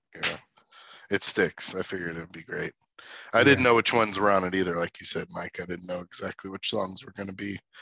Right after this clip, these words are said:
Speaker 1: I didn't expect it to begin how it began at all. But, uh, yeah, good on
Speaker 2: <laughs>
Speaker 1: them. Something about
Speaker 2: Yeah.
Speaker 1: those prog guys and their voiceover shit they love. And they're
Speaker 2: They went
Speaker 1: making,
Speaker 2: for
Speaker 1: and
Speaker 2: it.
Speaker 1: they're ripping off Copeland.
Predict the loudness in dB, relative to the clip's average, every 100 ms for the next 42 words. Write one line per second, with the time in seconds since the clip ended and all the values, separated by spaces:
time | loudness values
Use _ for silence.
0 | -18 -16 -12 2 2 6 6 8 4 4
1 | 2 4 2 0 -4 0 2 4 4 4
2 | 4 0 _ -12 -6 -2 0 -2 -2 0
3 | 2 2 0 -4 _ _ _ -12 -10 -10
4 | -10 -8 -8 -12 _ -16 -12 -12 _ _
5 | -20 -20 -20 0 4 4 6 4 6 4
6 | 2 -6 -10 -12 -16 -16 -4 2 4 4
7 | 6 4 6 6 6 6 6 6 0 0
8 | 2 2 0 -4 -8 -4 -2 -2 -4 -4
9 | -6 -10 _ -10 -2 -2 -4 -8 -2 0
10 | 4 4 4 -2 -18 _ -20 -20 -20 -20
11 | -20 -20 -20 -10 0 2 4 4 4 4
12 | 2 2 2 0 0 0 0 2 2 0
13 | -4 -4 -6 -12